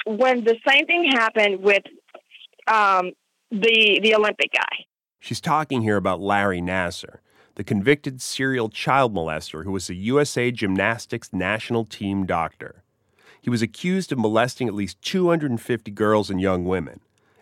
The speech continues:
Speaker 2: and it had been going on for decades. Kenyette points out that we didn't ask why the parents of gymnasts let their daughters keep seeing Nassar.
Speaker 1: No one asked those parents that. What they knew was, "You know what? This guy is good.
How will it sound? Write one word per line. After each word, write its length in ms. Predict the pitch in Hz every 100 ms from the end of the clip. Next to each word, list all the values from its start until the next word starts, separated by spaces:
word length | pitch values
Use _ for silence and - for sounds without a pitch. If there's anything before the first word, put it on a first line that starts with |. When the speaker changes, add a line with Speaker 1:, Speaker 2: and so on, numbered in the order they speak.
| _
Speaker 2:
and 100 | 110
it 80 | 113
had 100 | 113
been 200 | 104 101
going 360 | 117 127 143 127
on 260 | 113 117
for 120 | -
decades. 960 | 92 73 107 107 - 69 - - - - _ _ _ _ _
Kenyette 420 | 143 135 143 -
points 380 | - 151 143 -
out 200 | 139 143
that 140 | 101 -
we 100 | 104
didn't 220 | 165 160
ask 320 | 143 139 -
why 120 | 113
the 120 | 101
parents 440 | - - 131 135 -
of 140 | 90
gymnasts 640 | 85 131 165 98 69 -
let 160 | 95 92
their 100 | 95
daughters 420 | 85 95 92 90
keep 380 | - - 120 110
seeing 400 | - 107 98 82
Nassar. 500 | 85 95 92 - 50 _ _ _ _ _
Speaker 1:
No 260 | 220 247 277
one 380 | 311 311 285 294 - _ _ _
asked 280 | 233 226 - -
those 160 | 190
parents 320 | - 180 82 -
that. 420 | - - - - - _ - - -
What 220 | 202 294 285
they 160 | 277
knew 320 | 262 240 208
was, 220 | 190 180 175
"You 120 | 196
know 180 | 208 208
what? 220 | 220 214
This 140 | 196
guy 360 | 175 202 202 190
is 80 | 185 160
good. 400 | 226 269 294